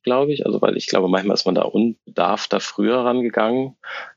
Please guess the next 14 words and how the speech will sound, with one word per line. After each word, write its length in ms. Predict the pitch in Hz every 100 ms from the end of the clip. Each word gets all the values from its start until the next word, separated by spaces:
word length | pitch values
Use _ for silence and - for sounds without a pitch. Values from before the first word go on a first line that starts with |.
| -
ähm, 400 | 92 92 92 92
hat 160 | 98 101
auch 100 | -
vielleicht 260 | 101 90
unbedarfter 840 | - 98 98 - 90 - 87 85 80
anderen 440 | 85 95 98 92 85
Leuten 320 | 85 92 -
die 120 | 80
Fotos 360 | - 107 120 -
gezeigt. 440 | - - 98 -
Jetzt 180 | - -
ist 140 | -
man 120 | 87 85
immer, 320 | 50 82